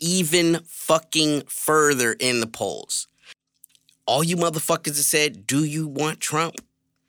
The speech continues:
Well, now it's your fucking turn. 'Cause if you motherfuckers are not willing to ditch Joe Biden and primary this motherfucker from the left, hardcore, right now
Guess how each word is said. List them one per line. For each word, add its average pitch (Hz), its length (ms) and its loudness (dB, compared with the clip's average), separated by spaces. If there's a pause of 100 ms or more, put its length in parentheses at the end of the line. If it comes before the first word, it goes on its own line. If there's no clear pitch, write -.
(320)
Well, 101 140 -6
now 127 320 0
it's - 180 -2
your 127 160 2
fucking 92 460 -6
turn. - 200 -8 (520)
'Cause 101 160 -4
if 98 180 -10
you 117 140 0
motherfuckers 190 640 2
are 127 80 4
not 123 340 0
willing 190 380 2
to 156 180 -2
ditch 151 540 0 (100)
Joe 139 280 2
Biden 117 500 0
and 110 180 -4
primary 151 560 4
this 120 280 0
motherfucker 131 720 -2
from - 600 0
the 196 200 8
left, 170 600 4 (520)
hardcore, 180 800 4 (400)
right 139 420 0 (160)
now 113 440 0